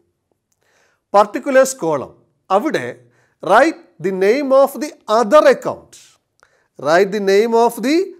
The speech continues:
other account. എന്താണ് name of other account കൊണ്ട് അർത്ഥമാക്കുന്നത്? ഞാനൊരു ഉദാഹരണം പറയാം. Started business with cash എന്ന ട്രാൻസാക്ഷൻ്റെ ജേണൽ എൻട്രി നിങ്ങൾ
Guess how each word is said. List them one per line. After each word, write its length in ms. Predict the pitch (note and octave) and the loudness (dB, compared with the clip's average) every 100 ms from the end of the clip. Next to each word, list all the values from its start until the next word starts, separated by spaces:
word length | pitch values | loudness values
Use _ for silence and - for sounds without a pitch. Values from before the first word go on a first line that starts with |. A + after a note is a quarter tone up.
| _ - G3+ | _ -2 0
other 280 | G#3 B3+ C4+ C4 A3+ | 2 2 2 0 -6
account. 400 | F3+ E3+ B2 F#2+ _ _ - | -6 -6 -8 -10 _ _ -6
എന്താണ് 400 | G3+ C4+ F3 E3 C#3 - _ _ E3 | -4 0 -2 -2 -6 -12 _ _ -4
name 240 | F#3 B3+ B3+ | -2 0 0
of 100 | B3 - - F#3 | -2 -4 -4 -2
other 200 | G3 D4+ - E3 | 0 -4 -6 -10
account 280 | E3 E3+ D#3 | -6 -6 -6
കൊണ്ട് 160 | C#3 C#3+ F3 | -8 -10 -10
അർത്ഥമാക്കുന്നത്? 640 | C#3+ C#3+ C3+ B2+ A#2 G2+ F2+ _ _ _ _ _ _ _ _ F3+ | -8 -6 -8 -8 -12 -18 -20 _ _ _ _ _ _ _ _ -4
ഞാനൊരു 260 | G3+ G3+ E3+ | -2 0 0
ഉദാഹരണം 340 | F3 F3 D#3 A#2 | 0 -2 -6 -8
പറയാം. 240 | G#2+ E2 _ _ _ _ _ _ _ _ _ _ _ _ - | -12 -18 _ _ _ _ _ _ _ _ _ _ _ _ -20
Started 460 | - G3+ B3+ C4 C#4+ E3 | -4 -2 0 -2 -8 -8
business 300 | F3+ G3 G3 D#3+ | -12 -10 -10 -10
with 160 | D3 F3 - | -12 -12 -8
cash 280 | D3+ E3 F3+ - D#3+ | -6 -6 -6 -14 -14
എന്ന 120 | D3 C#3+ | -14 -12
ട്രാൻസാക്ഷൻ്റെ 760 | B2+ B2 B2 C#3 C#3 B2+ A2 F2+ _ _ _ _ _ _ - D3 | -12 -12 -12 -14 -14 -16 -16 -20 _ _ _ _ _ _ -12 -4
ജേണൽ 320 | G3+ A3+ A#3+ D#3 | -2 -2 -4 -6
എൻട്രി 240 | D3 A2+ - _ _ _ - | -10 -14 -18 _ _ _ -8
നിങ്ങൾ 140 | G3+ | -2